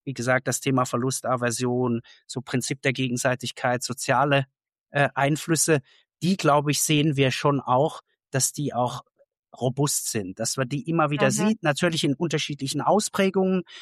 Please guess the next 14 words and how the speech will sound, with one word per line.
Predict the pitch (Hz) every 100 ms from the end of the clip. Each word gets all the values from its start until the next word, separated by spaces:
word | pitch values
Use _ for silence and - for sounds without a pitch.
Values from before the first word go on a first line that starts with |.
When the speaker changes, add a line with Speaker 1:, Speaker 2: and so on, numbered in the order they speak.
| - _
Speaker 1:
Na, | -
das | 190 160 147
ist | - 135
auch, | 127 -
auch | 123
sehr | - 143
spannend, | - 180 196 170 139
ne? | 185 170
Wir | 151
sehen | 135 160 151
zum | 139
Beispiel, | 123 127 139
dass | 127 -
vielleicht | 131 127